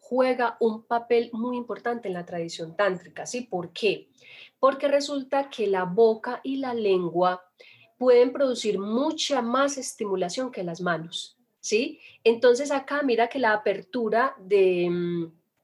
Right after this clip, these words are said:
de mente de los que nos, no, los que y las que nos estén escuchando, puede que de pronto detesten el sexo oral, ¿cierto? <laughs> O digan, "No, es, es que fastidio, ¿qué es eso tan vulgar?".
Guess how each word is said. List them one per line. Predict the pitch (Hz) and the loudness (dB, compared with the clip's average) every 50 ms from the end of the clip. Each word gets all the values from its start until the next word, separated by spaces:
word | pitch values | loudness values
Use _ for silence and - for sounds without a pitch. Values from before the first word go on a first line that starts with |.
| _ _ _ _ _ _ - - | _ _ _ _ _ _ -18 -6
de | - 175 202 190 | -2 0 0 2
mente | 190 202 220 254 277 302 302 302 - - 220 214 220 220 - | 4 4 6 6 6 4 2 -2 -2 0 0 2 0 -2 -2
de | 175 196 | -2 -2
los | 185 180 180 - | -2 -2 -4 -4
que | - 190 | -4 -2
nos, | 185 180 170 - - | -2 -2 -4 -6 -10
no, | 202 190 190 185 175 170 | -10 -6 -4 -4 -4 -2
los | 190 208 226 262 285 - - | 2 4 4 4 2 0 -4
que | - 277 262 | -2 0 0
y | 233 208 185 | 0 -2 -4
las | 180 180 202 233 247 - - | -2 2 2 2 2 0 -2
que | - 208 | -4 -2
nos | 190 185 180 | -2 -2 -4
estén | 185 175 - - 175 185 | -6 -8 -8 -4 -4 -4
escuchando, | 214 220 - - 208 - - 220 202 190 175 170 165 165 196 240 277 - _ - - - - - _ | -4 -4 -6 -10 -10 -8 -6 -4 -2 0 0 0 0 0 -2 -2 -2 -6 _ -20 -20 -20 -20 -12 _
puede | - 247 233 226 220 | 4 4 4 4 4
que | 220 277 262 | 4 4 2
de | 247 | 2
pronto | 240 226 202 196 190 190 190 202 214 226 226 | 2 2 0 0 0 2 2 2 4 4 2
detesten | 190 185 180 156 196 202 190 - - 220 226 | 2 0 -2 -2 -2 -2 -2 -2 -2 0 0
el | 226 214 | 0 0
sexo | 208 - 170 170 - - 190 | -2 -6 -8 -6 -4 -4 -2
oral, | 190 185 170 156 175 415 | 0 0 0 0 -2 -2
¿cierto? | - - 285 311 - - - | 0 2 2 2 2 0 -2
<laughs> | 277 - - - - - - - | -4 -4 -4 -10 -16 -16 -6 0
O | - 208 | 4 6
digan, | 208 196 202 202 208 208 208 | 6 6 6 4 4 4 4
"No, | 208 220 233 254 277 285 | 4 6 6 6 4 2
es, | 269 - - | 0 -4 -6
es | - 214 185 - | -8 -8 -8 -8
que | - 220 | -8 -8
fastidio, | 180 208 208 208 - - - 247 254 269 277 277 262 254 254 | -6 -4 -6 -6 -6 -8 -6 -6 -4 -4 -2 0 2 2 2
¿qué | - | 0
es | 190 185 | -2 -2
eso | 190 226 226 | -2 -2 -2
tan | 233 226 208 175 | -2 -2 -4 -4
vulgar?". | 175 170 170 190 226 240 240 240 | -6 -4 0 4 4 4 4 2